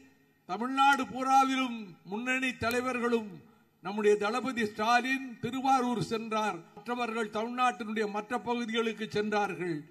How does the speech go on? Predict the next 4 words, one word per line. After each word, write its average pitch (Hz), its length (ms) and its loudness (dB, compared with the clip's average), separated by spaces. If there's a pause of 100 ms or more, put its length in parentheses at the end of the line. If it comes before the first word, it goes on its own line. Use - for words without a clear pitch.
(240)
பின்னர் 190 340 -4
கடைசியாக 208 920 0 (400)
திருச்சியிலே 247 680 0
மாநாடு, 202 540 0